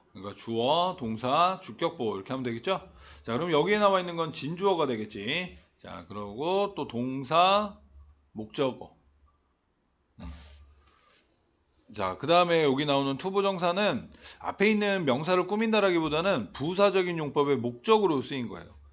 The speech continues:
그래서 뭐뭐하기 위해서. 음. 여기 이 번, 이게, 어, 그다음 요렇게. 자, 이번에는 투부정사 맨 처음에 오면 목적이라 그랬지, 뭐뭐하기 위해서.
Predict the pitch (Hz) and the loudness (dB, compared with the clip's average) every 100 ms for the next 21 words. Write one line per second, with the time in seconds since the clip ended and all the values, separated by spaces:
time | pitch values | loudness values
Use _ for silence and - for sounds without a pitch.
0 | - 101 104 104 - 107 131 147 135 175 | -16 -8 -6 -6 -6 -2 2 2 2 0
1 | 127 92 - - _ _ - 87 80 - | -4 -6 -10 -20 _ _ -18 -18 -18 -20
2 | _ _ - - _ _ _ _ _ - | _ _ -20 -20 _ _ _ _ _ -16
3 | 98 104 104 135 139 139 156 190 196 185 | -10 -6 -6 -4 0 4 6 4 2 -10
4 | - _ - - 131 156 143 - _ _ | -18 _ -18 -8 -4 -4 -4 -10 _ _
5 | _ _ _ _ _ _ _ _ 95 90 | _ _ _ _ _ _ _ _ -14 -14
6 | - _ _ 92 98 110 160 190 185 - | -16 _ _ -14 -8 -4 -4 -4 -8 -20
7 | _ - _ - 98 90 - - _ _ | _ -20 _ -20 -16 -16 -18 -20 _ _
8 | _ _ _ _ _ - - - - - | _ _ _ _ _ -20 -20 -20 -20 -20
9 | - 104 - 135 180 214 220 208 202 233 | -14 -14 -10 -2 2 4 4 0 -2 -2
10 | 277 269 233 170 151 214 202 185 175 135 | 2 4 4 4 2 0 0 0 0 0
11 | 143 - 233 226 202 170 156 185 139 147 | 0 2 2 4 4 4 0 0 0 2
12 | 165 170 151 120 123 180 180 | 2 2 0 0 0 -2 -4